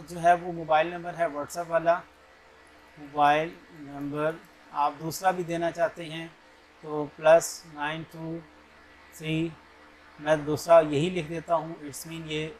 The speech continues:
simple है और दूसरा WhatsApp वाला है।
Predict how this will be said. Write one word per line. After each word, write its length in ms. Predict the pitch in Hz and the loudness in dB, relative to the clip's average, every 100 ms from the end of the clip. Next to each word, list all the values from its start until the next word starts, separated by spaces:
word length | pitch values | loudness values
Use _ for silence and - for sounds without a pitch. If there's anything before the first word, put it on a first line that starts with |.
| - | -16
simple 480 | - 139 139 165 170 | -14 -12 -10 -2 2
है 240 | 160 170 175 - - - - - 160 | 4 4 2 -12 -20 -20 -20 -18 -10
और 120 | 139 | -8
दूसरा 320 | 147 - 160 | -6 -6 -4
WhatsApp 400 | 139 135 - 139 | 0 0 -2 -4
वाला 200 | 156 151 | -2 -2
है। 180 | 143 | -4